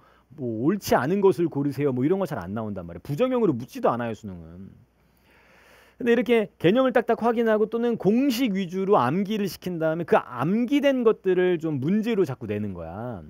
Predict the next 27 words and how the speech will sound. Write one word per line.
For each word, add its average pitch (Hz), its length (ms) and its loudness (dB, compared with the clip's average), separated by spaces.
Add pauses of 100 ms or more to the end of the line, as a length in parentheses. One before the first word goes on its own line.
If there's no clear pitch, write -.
(100)
그래서 135 280 -4 (200)
그 151 100 0
암기된 180 440 2
공식을 220 500 0
자꾸 156 220 -2
찾으라고 180 420 0
한다던가 110 720 -6 (540)
이런 254 580 4
스타일이 185 420 0
있단 165 260 0
말이죠. 82 340 -10 (1000)
무슨 117 240 -8
말인지 113 300 -4
알겠지? 82 460 -10 (520)
개념 208 320 2
원리형 190 400 2
스타일이 131 360 -4
있고 190 400 -4 (180)
수능형으로 269 640 0
내는 135 220 -2
스타일이 107 420 -6
있고 175 300 -6
게다가 139 340 -2
또 127 160 -6
요즘엔 120 260 -6
또 113 80 -8
이비에스가 170 680 -2